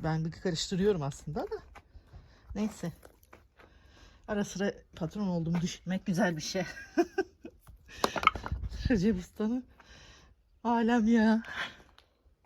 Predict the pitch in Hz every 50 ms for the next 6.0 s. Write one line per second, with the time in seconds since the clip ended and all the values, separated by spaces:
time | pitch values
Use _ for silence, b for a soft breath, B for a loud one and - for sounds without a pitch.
0 | - b b b b b b b b b b b b b _ - - - - -
1 | _ - - - - 190 190 180 - - - 190 185 196 180 185 196 170 180 196
2 | - 285 339 415 - - _ _ - 440 480 480 523 571 679 679 - - - b
3 | b b b b b b b 440 539 587 - - - - 466 453 403 381 403 453
4 | 494 480 440 - - - 392 403 415 453 480 523 539 494 - b b b b b
5 | b b b _ _ _ - 330 311 240 294 359 330 359 415 415 320 247 403